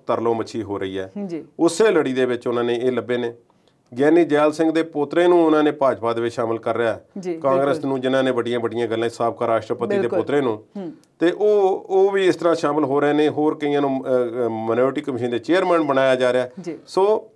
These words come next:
Speaker 1: ਭਾਜਪਾ ਪੰਜਾਬ ਦੇ ਵਿੱਚ ਹਰਦੀਪ ਸਿੰਘ ਪੁਰੀ ਤੇ ਹੋਰ ਇੱਕ ਸਿੱਖ
Speaker 2: ਬਿਲਕੁਲ।
Speaker 1: ਚਿਹਰੇ ਨੂੰ ਅੱਗੇ put up ਕਰਨ ਦੀ ਕੋਸ਼ਿਸ਼ ਦੇ ਵਿੱਚ
Speaker 2: ਬਿਲਕੁਲ। ਪੂਰੀ, ਪੂਰਾ ਜ਼ੋਰ ਲਾ
Speaker 1: ਪੂਰਾ
Speaker 2: ਰਿਹਾ
Speaker 1: ਜ਼ੋਰ
Speaker 2: ਕਿ
Speaker 1: ਲਾ ਰਹੀ ਹੈ।
Speaker 2: ਬਾਈ ਵੀਹ ਸੌ ਬਾਈ ਦੀਆਂ ਜਿਹੜੀਆਂ ਚੋਣਾਂ
Speaker 1: ਜੀ।
Speaker 2: ਹੋਣਗੀਆਂ, ਉਹਨਾਂ ਦੇ ਵਿੱਚ ਭਾਜਪਾ ਦਾ ਚਿਹਰਾ ਅੱਗੇ ਆ
Speaker 1: ਇਹ ਚੱਲ
Speaker 2: ਸਕੇ।
Speaker 1: ਰਿਹਾ।
Speaker 2: ਜੀ ਕੁਲਦੀਪ ਜੀ, ਭਾਜਪਾ ਆਗੂ ਜਿਹੜੇ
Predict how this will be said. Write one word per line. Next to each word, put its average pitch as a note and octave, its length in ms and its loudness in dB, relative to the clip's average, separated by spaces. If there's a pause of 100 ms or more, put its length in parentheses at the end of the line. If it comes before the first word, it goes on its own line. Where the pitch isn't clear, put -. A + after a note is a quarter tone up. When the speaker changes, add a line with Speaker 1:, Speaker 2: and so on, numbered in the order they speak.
Speaker 1:
ਭਾਜਪਾ D3+ 560 4
ਪੰਜਾਬ C3+ 540 2
ਦੇ D3 80 2
ਵਿੱਚ C#3+ 200 -4
ਹਰਦੀਪ B2 300 -4
ਸਿੰਘ C#3 220 -2
ਪੁਰੀ C3+ 320 -4
ਤੇ C3 100 -6
ਹੋਰ C#3+ 420 -2
ਇੱਕ D3 280 0
ਸਿੱਖ G#3 160 -4
Speaker 2:
ਬਿਲਕੁਲ। F#3+ 200 0
Speaker 1:
ਚਿਹਰੇ F3+ 260 2
ਨੂੰ F3 140 2
ਅੱਗੇ D3+ 140 2
put C#3+ 220 -4
up C3 60 -4
ਕਰਨ C3 260 -2
ਦੀ B2+ 80 -6
ਕੋਸ਼ਿਸ਼ B2 340 -4
ਦੇ A#2+ 120 -2
ਵਿੱਚ A2+ 260 -2
Speaker 2:
ਬਿਲਕੁਲ। B2 240 -4
ਪੂਰੀ, C#4+ 240 0
ਪੂਰਾ D4 280 0
ਜ਼ੋਰ C4 200 2
ਲਾ B3+ 100 4
Speaker 1:
ਪੂਰਾ G#3+ 200 8
Speaker 2:
ਰਿਹਾ E3+ 120 4
Speaker 1:
ਜ਼ੋਰ D#3 200 4
Speaker 2:
ਕਿ C3+ 60 0
Speaker 1:
ਲਾ F3 120 2
ਰਹੀ G#2 100 -4
ਹੈ। F#3 60 -4
Speaker 2:
ਬਾਈ G3+ 200 2
ਵੀਹ G#3 140 -4
ਸੌ G#3 80 -4
ਬਾਈ G3 180 -2
ਦੀਆਂ F#3+ 140 -4
ਜਿਹੜੀਆਂ G3 220 -4
ਚੋਣਾਂ G3+ 260 -4
Speaker 1:
ਜੀ। G#3 40 0
Speaker 2:
ਹੋਣਗੀਆਂ, G3 260 -4
ਉਹਨਾਂ G#3+ 120 -4
ਦੇ F#3+ 60 -6
ਵਿੱਚ F#3 120 -8
ਭਾਜਪਾ F#3 400 -2
ਦਾ F3+ 100 -2
ਚਿਹਰਾ F3 300 -2
ਅੱਗੇ D#3+ 180 -8
ਆ C#3+ 80 -4
Speaker 1:
ਇਹ F#3+ 120 4
ਚੱਲ - 180 0
Speaker 2:
ਸਕੇ। - 80 -10
Speaker 1:
ਰਿਹਾ। - 340 -20
Speaker 2:
ਜੀ G#3+ 140 -6
ਕੁਲਦੀਪ G3+ 260 -4
ਜੀ, F3+ 220 -10 (120)
ਭਾਜਪਾ A3 340 0
ਆਗੂ G#3+ 240 -2
ਜਿਹੜੇ G3+ 360 -2